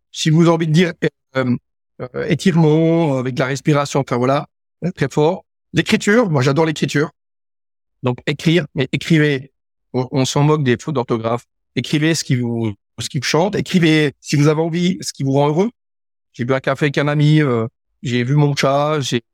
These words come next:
j'ai gagné au loto, j'en sais rien, tout ce qui vous parle. Euh, posez les points positifs, ça c'est vraiment, euh,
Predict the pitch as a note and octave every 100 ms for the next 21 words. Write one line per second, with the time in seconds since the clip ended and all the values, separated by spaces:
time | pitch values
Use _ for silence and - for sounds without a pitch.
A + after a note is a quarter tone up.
0 | _ G#2+ - _ A#2+ B2 C#3 D3+ D#3 D3
1 | E3+ C#3+ - E3 C4+ A#3+ G#3+ E3 D3+ D3+
2 | C#3+ A#2 - - B2+ A#2+ F#3 E3+ E3 D3+
3 | - D#3+ E3 D3 D3+ F#3 - C#3 C#3 C3
4 | C3+ C#3+ D3 _ _ _ - B2+ C3